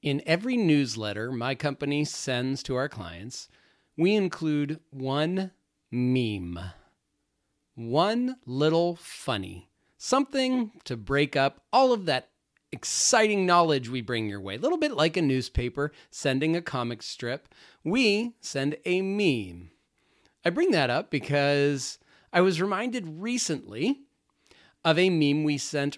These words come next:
right at the beginning of the covid nineteen pandemic. We sent out a meme in that newsletter that had a picture of Baby Yoda. For those who don't know,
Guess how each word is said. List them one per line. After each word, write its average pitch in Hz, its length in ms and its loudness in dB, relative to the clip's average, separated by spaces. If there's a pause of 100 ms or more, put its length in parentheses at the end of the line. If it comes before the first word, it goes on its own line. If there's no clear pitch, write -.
right 247 220 -2
at 320 80 -4
the - 80 -12
beginning 151 680 0 (180)
of 120 160 -8
the 120 80 -8
covid 156 340 -2
nineteen 127 600 -2
pandemic. 98 760 -10
We 135 120 -4
sent 214 420 -4 (160)
out 139 400 -4
a 110 120 -8
meme 131 420 -2
in 110 140 -4
that 135 220 -4
newsletter 98 680 -10 (400)
that 156 100 2
had 190 140 2
a 165 60 -2
picture 294 540 -2
of 95 340 -10
Baby 151 440 -2
Yoda. 104 480 -4 (540)
For 143 160 -2
those 160 220 2
who 156 80 0
don't 139 300 -2
know, 220 540 -2